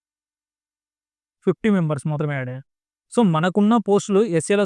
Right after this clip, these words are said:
చాలా పోస్టులు ఉన్నాయి, చిత్తూరుకు వచ్చేసి ఇంకా పోస్టులు అనేవి ఎక్కువగానే ఉన్నాయి. So, ఎవరైతే అభ్యర్థులకి, ఇక్కడ చూడండి, సిక్స్టీ, సిక్స్టీ ఫైవ్కి చూడండి, వన్ ట్వంటీ త్రీయే. మనకి ఎన్ని పోస్టులు ఉన్నాయి? దాదాపు చాలా పోస్టులు ఉన్నాయి. సిక్స్టీ,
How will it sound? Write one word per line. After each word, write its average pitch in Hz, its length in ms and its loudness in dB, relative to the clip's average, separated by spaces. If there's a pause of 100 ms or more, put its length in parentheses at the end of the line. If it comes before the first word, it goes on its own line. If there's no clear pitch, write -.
చాలా 156 240 0
పోస్టులు 180 260 -4
ఉన్నాయి, 196 160 -2 (300)
చిత్తూరుకు 208 360 2
వచ్చేసి 196 300 0
ఇంకా 175 120 0 (120)
పోస్టులు 175 240 -2
అనేవి 180 180 2
ఎక్కువగానే 170 440 2
ఉన్నాయి. 208 180 -2 (360)
So, 226 60 2 (160)
ఎవరైతే 202 420 2
అభ్యర్థులకి, 170 560 0 (560)
ఇక్కడ 185 220 2
చూడండి, 180 320 2
సిక్స్టీ, - 400 -2 (720)
సిక్స్టీ 214 260 -4 (100)
ఫైవ్కి 190 320 2
చూడండి, 196 240 2 (100)
వన్ 170 180 0
ట్వంటీ 214 280 2
త్రీయే. 190 240 0 (520)
మనకి 180 180 2
ఎన్ని 196 180 4
పోస్టులు 226 200 0
ఉన్నాయి? 180 180 0
దాదాపు 214 260 -4 (100)
చాలా 175 240 0
పోస్టులు 202 240 -2
ఉన్నాయి. 151 160 -4 (1700)
సిక్స్టీ, 196 300 -2